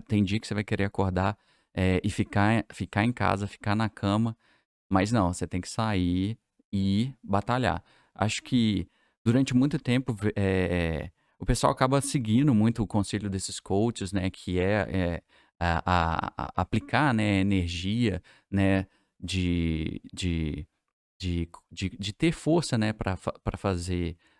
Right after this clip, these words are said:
as coisas. E isso é importante demais, mas até um, um pouco além do que os coaches falam, né, que é aquela, aquela força, que é só querer, não é só querer,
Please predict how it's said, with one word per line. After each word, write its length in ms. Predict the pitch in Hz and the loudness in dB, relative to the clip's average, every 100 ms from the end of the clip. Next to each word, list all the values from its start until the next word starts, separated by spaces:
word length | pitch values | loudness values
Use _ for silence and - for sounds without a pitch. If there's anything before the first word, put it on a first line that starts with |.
| - | -2
as 220 | 92 92 | 0 0
coisas. 520 | - 101 135 143 - - _ _ _ _ - | 0 2 2 0 -6 -14 _ _ _ _ 0
E 140 | 123 | 2
isso 160 | 180 - | 4 4
é 40 | |
importante 640 | 139 - 107 - 110 - 104 | 2 2 0 2 0 0 -2
demais, 540 | 92 87 123 160 - _ _ - | 0 2 0 -2 -10 _ _ -2
mas 280 | 107 110 110 | 2 2 0
até 360 | - 101 143 | -2 -2 0
um, 160 | 165 135 - | 2 2 2
um 320 | 113 - 104 | 0 0 0
pouco 260 | 131 143 160 | 0 2 2
além 380 | 110 104 143 | 2 2 0
do 120 | 160 117 | 0 -4
que 160 | - | -4
os 140 | 95 - | -4 -4
coaches 520 | - 92 - - - - | -4 -4 -4 -8 -10 -12
falam, 520 | - 110 143 151 107 | -4 0 2 2 0
né, 180 | 104 104 | -2 -4
que 220 | - - | -6 -2
é 60 | 95 | 0
aquela, 560 | 90 - 95 87 80 - _ _ _ - | 0 -2 0 0 -2 -6 _ _ _ -2
aquela 200 | 90 90 | 0 0
força, 460 | - 131 131 - | 0 2 2 0
que 120 | - | -2
é 60 | 98 | -2
só 180 | - 117 | 2 0
querer, 580 | - 101 92 117 139 95 _ _ _ _ - | 2 0 2 2 0 -4 _ _ _ _ 0
não 140 | 127 | 2
é 80 | 135 | 2
só 160 | - | 0
querer, 480 | 139 160 135 101 92 | 0 2 2 2 0